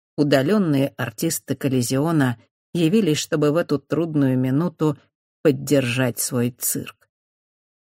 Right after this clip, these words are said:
Кристина не представляла, чем обязана такому подарку, но, безусловно,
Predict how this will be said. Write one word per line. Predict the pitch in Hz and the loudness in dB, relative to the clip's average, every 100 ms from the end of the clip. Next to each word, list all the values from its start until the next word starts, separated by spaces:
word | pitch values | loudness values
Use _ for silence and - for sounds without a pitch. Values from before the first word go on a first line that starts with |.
| - | -6
Кристина | 165 - 226 208 | -4 -2 2 2
не | 180 175 | 2 -2
представляла, | 170 - 190 185 226 170 131 | -4 -4 -4 0 0 0 -2
чем | - 143 131 | -2 -2 0
обязана | 135 147 139 135 | 0 -2 0 -2
такому | 127 127 165 147 127 | -2 -4 -2 -2 -2
подарку, | 131 143 175 - 151 123 - _ _ _ - | -6 -4 -4 -4 -4 -4 -8 _ _ _ -4
но, | 156 143 139 | 0 0 0
безусловно, | 135 127 135 - 147 151 139 135 120 | -2 -2 -2 -4 -2 0 2 2 0